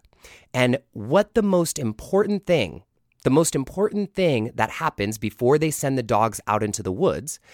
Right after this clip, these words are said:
is they have to give the dogs the original scent of the person. They have to let them smell the original scent.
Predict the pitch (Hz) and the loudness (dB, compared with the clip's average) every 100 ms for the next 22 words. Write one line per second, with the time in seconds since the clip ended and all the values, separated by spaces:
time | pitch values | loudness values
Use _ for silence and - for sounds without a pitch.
0 | - - - 113 135 123 - 151 - - | -20 -8 -4 0 0 -2 -6 -6 -6 -8
1 | 180 156 107 98 143 143 135 139 117 90 | -6 -6 -8 -2 0 0 -2 -4 0 0
2 | 87 87 87 - - _ 104 120 117 98 | 0 -2 -10 -16 -20 _ -4 -2 0 0
3 | 101 107 120 110 95 - - - 95 - | -2 -2 -2 -2 -2 -4 -2 -4 -6 -10
4 | - - 92 92 - 160 - 73 67 _ | -18 -10 -8 -8 -4 -4 -4 -10 -14 _
5 | _ _ - _ 123 120 - 147 - 165 | _ _ -20 _ 0 2 0 -2 -2 -2
6 | 135 127 113 104 - 135 123 139 123 117 | 0 0 -2 -2 0 2 4 2 0 -2
7 | 104 98 98 98 - 190 87 - | -2 0 -2 -4 -2 -2 -4 -10